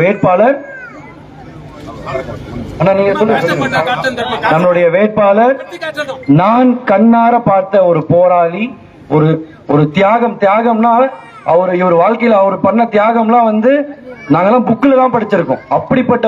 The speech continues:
ஒரு வேட்பாளர் நமக்கு கிடைச்சது ஒரு பெரிய குடுப்பனை. சைக்கிள்லயே வந்து நான் இந்த மக்களை சந்திச்சிருக்கேன்னு சொல்றாரு. அப்படி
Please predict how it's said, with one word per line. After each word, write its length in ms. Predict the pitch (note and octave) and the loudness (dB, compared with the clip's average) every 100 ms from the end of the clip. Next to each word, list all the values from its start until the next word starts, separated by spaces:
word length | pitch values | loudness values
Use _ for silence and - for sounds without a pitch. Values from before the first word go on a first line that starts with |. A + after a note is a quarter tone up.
| G3 | 0
ஒரு 100 | F3+ | 0
வேட்பாளர் 400 | G3+ A3 A3 F3+ | 0 0 0 2
நமக்கு 220 | E3+ E3 E3 | 0 -2 -2
கிடைச்சது 300 | G#3+ A3 G#3+ | -2 0 0
ஒரு 80 | F3 | 0
பெரிய 160 | F#3 A3 - | 0 0 0
குடுப்பனை. 380 | G#3+ B3 A#3 E3 - - - | 0 0 0 -2 -6 -12 -2
சைக்கிள்லயே 600 | A#3+ D4 D4 B3+ B3 B3+ B3 | 0 2 2 2 4 2 2
வந்து 180 | A3 A3+ | -2 -2
நான் 120 | A3 | -2
இந்த 120 | F#3+ F3 | 0 0
மக்களை 240 | E3+ G#3 F3+ | 0 0 0
சந்திச்சிருக்கேன்னு 560 | E3+ F3 E3+ E3 F3 D#3 | -2 -2 -2 -2 0 0
சொல்றாரு. 300 | C#3 C3 - - - - - | 2 0 -2 -10 -20 -12 -4
அப்படி 200 | - | -2